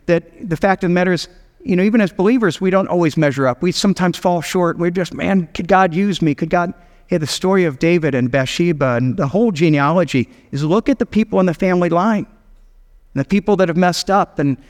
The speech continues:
and if you've messed up, don't continue to run away. Don't worry about whether God's gonna get you. Realize that God is calling you to grace and say, "Okay, I wanna forgive you. I wanna heal you. I wanna restore you.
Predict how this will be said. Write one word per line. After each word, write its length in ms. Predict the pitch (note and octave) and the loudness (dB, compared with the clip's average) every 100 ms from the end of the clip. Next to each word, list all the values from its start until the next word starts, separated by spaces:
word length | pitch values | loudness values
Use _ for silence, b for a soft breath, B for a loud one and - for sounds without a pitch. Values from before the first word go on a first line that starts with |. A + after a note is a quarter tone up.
| b b | b b
and 80 | E3 | -4
if 100 | D#3+ | -2
you've 140 | G3 | 0
messed 300 | G3+ G3+ - | 2 0 2
up, 160 | A3 - | 0 2
don't 180 | G3+ A3+ | 0 2
continue 460 | - G3+ G#3 G3+ | 0 0 2 2
to 40 | F#3+ | 2
run 140 | F#3+ | 2
away. 300 | F#3 G#3 G3 | 2 2 2
Don't 240 | F#3 G#3 F3 | 2 0 0
worry 180 | G#3 | 2
about 260 | G3+ F#3 F3+ | 2 2 2
whether 220 | F#3+ F#3+ | 2 2
God's 260 | G3+ G3 F3+ | 2 0 2
gonna 160 | F3+ | 0
get 220 | F3 G#3+ G3 | 0 0 0
you. 140 | D#3 | -2
Realize 480 | F#3+ G#3 F3+ F3 D#3+ | 0 0 2 2 0
that 140 | E3 | -2
God 260 | E3 F3+ F3+ | 2 2 0
is 80 | - | -2
calling 360 | - F3 F3+ | -2 0 2
you 60 | E3+ | 0
to 100 | C#3+ | 0
grace 380 | D#3 F#3 F3 D#3+ | 0 0 2 0
and 100 | D3+ | 0
say, 120 | E3 | -2
"Okay, 180 | C#3+ D3+ | -2 0
I 40 | |
wanna 200 | D3+ C3 | 0 0
forgive 400 | - C3+ F#3 E3+ | -4 -2 0 2
you. 140 | D#3+ | 0
I 80 | C3 | 0
wanna 260 | C3 C3+ B2+ | 2 2 2
heal 340 | F3 G3 F#3+ | 0 2 2
you. 140 | C#3+ C3+ | 2 2
I 80 | |
wanna 220 | C#3 C3+ A#2+ | 2 0 0
restore 500 | A#2+ - E3 F3+ G3+ | -2 -2 0 2 2
you. 300 | D3 A2 | 2 -2